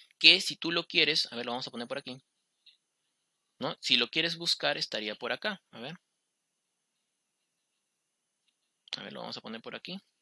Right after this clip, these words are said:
Aquí está, ¿no? El conducto, ¿no?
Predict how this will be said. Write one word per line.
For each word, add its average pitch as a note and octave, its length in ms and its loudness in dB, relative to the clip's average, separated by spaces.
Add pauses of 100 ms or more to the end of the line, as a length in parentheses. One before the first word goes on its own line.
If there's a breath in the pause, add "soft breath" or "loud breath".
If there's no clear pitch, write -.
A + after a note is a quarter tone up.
(2500)
Aquí A2 220 -6
está, G2 200 -6
¿no? A#2 220 -10 (120)
El D3 160 8
conducto, F3+ 760 -2 (140)
¿no? G#3 200 -2